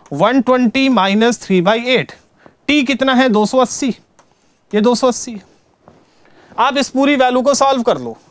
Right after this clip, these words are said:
है ना। अब इस वैल्यू को ध्यान से देखना है कि कितना आएगा, है ना। ये वैल्यू सॉल्व करोगे तो ये है वन ट्वेंटी और ये माइनस थ्री, इसको सॉल्व करो तो ये आएगा लगभग आठ त्रिक चौबीस होता है, चार बचेगा, आठ पन चालीस होता है ये,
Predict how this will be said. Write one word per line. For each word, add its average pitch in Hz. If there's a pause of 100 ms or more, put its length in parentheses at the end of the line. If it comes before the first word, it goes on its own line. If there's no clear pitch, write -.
(120)
है 202
ना। 208 (500)
अब 285 (100)
इस 254
वैल्यू 208
को 302
ध्यान 254
से 247
देखना 214
है 240
कि 254
कितना 294
आएगा, 123 (360)
है 208
ना। 202 (380)
ये 226
वैल्यू 262
सॉल्व 233
करोगे 202
तो 254
ये 214
है 208
वन 170
ट्वेंटी 269 (1000)
और 247
ये 277
माइनस 180
थ्री, 269
इसको 180
सॉल्व 214
करो 262
तो 247
ये 196
आएगा 214
लगभग 202 (100)
आठ 196 (180)
त्रिक 214 (160)
चौबीस 190
होता 233
है, 294 (800)
चार 202
बचेगा, 214
आठ 180
पन 196
चालीस 190
होता 214
है 208
ये, 202